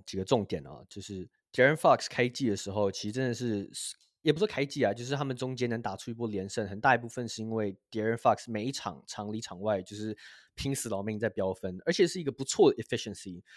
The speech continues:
他现在有点掉下来了，但是我，我觉得 Michael 刚刚有提到，就是他，呃，Michael 刚刚说国王目前能有就是西区就是前八种子这样的，这样的地位，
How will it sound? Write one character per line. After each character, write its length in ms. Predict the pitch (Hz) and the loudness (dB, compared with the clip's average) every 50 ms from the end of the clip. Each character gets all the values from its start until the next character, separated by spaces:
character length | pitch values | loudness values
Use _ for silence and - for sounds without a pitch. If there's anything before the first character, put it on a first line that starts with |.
| - - _ _ | -20 -20 _ _
他 80 | - 185 | -8 -6
现 140 | - 254 247 | 0 2 2
在 60 | 220 | 4
有 120 | 170 156 | 4 4
点 160 | 147 113 95 92 | 2 0 -2 0
掉 200 | - 143 113 101 | 2 2 2 2
下 180 | - - 117 | 2 -2 -4
来 160 | 87 85 80 76 | -4 -6 -12 -18
了， 180 | _ _ _ _ _ - - - _ _ _ | _ _ _ _ _ -20 -20 -20 _ _ _
但 140 | - 208 208 | 2 2 2
是 240 | 196 233 226 202 139 | 4 4 4 2 2
我， 260 | 101 131 131 131 131 | 2 2 2 2 2
我 140 | 117 127 131 | 2 0 0
觉 120 | 123 135 131 | 0 2 2
得 120 | 139 143 | 2 4
Michael 200 | 151 175 165 139 | 4 2 2 4
刚 20 | |
刚 120 | 131 139 135 | 2 2 0
有 60 | 107 | 0
提 200 | - - 110 110 | -4 -4 -2 2
到， 180 | 127 120 117 110 | 4 6 4 4
就 100 | 110 110 | 2 -4
是 320 | - - 117 107 101 98 | -8 -6 -6 -4 -6 -6
他， 380 | - - 135 131 127 127 113 - _ _ _ _ | -6 -2 0 0 0 0 -2 -6 _ _ _ _
呃， 300 | 123 117 107 104 104 107 | -10 -8 -6 -6 -6 -6
Michael 180 | 101 131 147 139 | -2 -2 0 4
刚 80 | 131 | 4
刚 160 | 131 131 135 | 4 4 2
说 360 | 131 - 135 127 127 127 123 - _ _ | 0 0 0 2 2 2 0 -2 _ _
国 140 | - 131 131 | 2 4 6
王 280 | 131 131 143 156 135 - - - | 6 4 2 -2 -4 -8 -12 -6
目 200 | 185 202 190 156 | -2 -2 -2 -2
前 220 | - - 113 110 113 | -2 -4 -4 -2 -2
能 160 | 117 120 127 | -2 -2 0
有 180 | 123 110 104 | 0 0 0
就 120 | 98 - 110 | -2 -4 -8
是 260 | - - 123 117 110 | -6 -4 -4 -4 -4
西 240 | - - - 143 139 | -4 -6 -6 -6 -6
区 480 | 131 - - 135 131 131 131 131 - _ - | -6 -6 -4 -4 -2 -2 -4 -4 -8 _ -16
就 100 | - 123 | -14 -10
是 100 | 123 117 | -10 -6
前 240 | - - - 117 123 | -6 -2 -2 -2 2
八 200 | 131 147 139 139 | 2 2 2 2
种 220 | - 113 110 120 | 0 -2 -4 -4
子 220 | - - - 95 95 | -6 -8 -10 -10 -6
这 100 | 131 127 | -4 -4
样 100 | 120 107 | -4 -4
的， 80 | 107 | -4
这 80 | 104 120 | -4 -4
样 120 | 117 110 | -4 -4
的 60 | 107 101 | -6 -8
地 220 | _ - 123 110 | _ -6 -4 -2
位， 300 | 110 117 113 104 95 87 | 2 2 2 0 0 -6